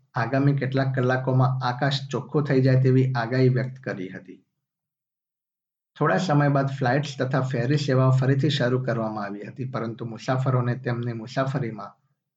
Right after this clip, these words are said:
વધુ સમય આપવા માટે જણાવાયું હતું. સિડનીથી હોબાર્ટની પ્રસિદ્ધ યોટ રેસ પણ ત્યારબાદ શરૂ થઈ હતી. રમતના સમાચારોમાં, ઓસ્ટ્રેલિયામાં વર્ષના સર્વશ્રેષ્ઠ મેન્સ ટેસ્ટ ક્રિકેટરના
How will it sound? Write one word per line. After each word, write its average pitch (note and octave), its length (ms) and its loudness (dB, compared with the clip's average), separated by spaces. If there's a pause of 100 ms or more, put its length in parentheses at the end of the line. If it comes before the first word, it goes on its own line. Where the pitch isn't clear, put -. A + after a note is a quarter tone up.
(160)
વધુ B2+ 180 2
સમય C3 320 2
આપવા C3 360 2
માટે A#2+ 280 -2
જણાવાયું G2+ 640 -4
હતું. - 280 -20 (1300)
સિડનીથી F3+ 440 2
હોબાર્ટની C#3+ 500 2
પ્રસિદ્ધ C3+ 500 0 (100)
યોટ C3 400 0
રેસ C#3 240 2
પણ C#3+ 180 2
ત્યારબાદ C3 380 4
શરૂ A#2 300 0
થઈ F#2+ 240 -4
હતી. - 360 -10 (1800)
રમતના E3+ 380 2
સમાચારોમાં, B2+ 1000 0 (580)
ઓસ્ટ્રેલિયામાં D#3+ 580 2
વર્ષના C3+ 400 2
સર્વશ્રેષ્ઠ C#3 720 0
મેન્સ B2+ 380 0 (140)
ટેસ્ટ C3+ 280 0
ક્રિકેટરના B2 640 0